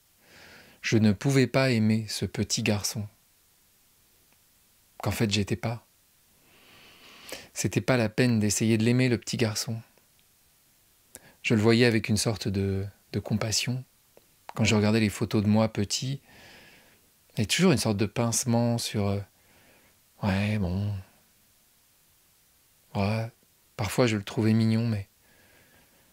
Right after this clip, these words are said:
je le trouvais, euh, touchant. Mais, euh, il y a toujours un truc qui collait pas.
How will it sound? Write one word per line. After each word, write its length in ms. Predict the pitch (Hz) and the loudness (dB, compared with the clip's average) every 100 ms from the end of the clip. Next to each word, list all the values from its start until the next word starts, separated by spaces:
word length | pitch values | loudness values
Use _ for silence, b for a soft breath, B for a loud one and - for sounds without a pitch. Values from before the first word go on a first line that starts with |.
| b _ | b _
je 120 | - - | -10 -10
le 60 | |
trouvais, 420 | - - 107 107 | -6 -2 0 2
euh, 120 | 104 98 | 0 -4
touchant. 500 | - 110 113 120 131 _ _ _ _ b b b b b _ - | -4 -2 -2 -4 -6 _ _ _ _ b b b b b _ -2
Mais, 320 | 110 107 107 | 2 4 4
euh, 440 | 98 98 95 95 95 B B _ _ _ _ _ - - | 2 0 0 -2 -4 B B _ _ _ _ _ -20 -2
il 60 | 117 | -2
y 20 | |
a 20 | |
toujours 280 | 104 - 113 | 0 0 0
un 80 | 110 | -2
truc 260 | - 123 | -4 -8
qui 140 | - - | -8 -10
collait 320 | - 113 104 | -2 0 -2
pas. 400 | - 113 104 - | -2 -6 -6 -10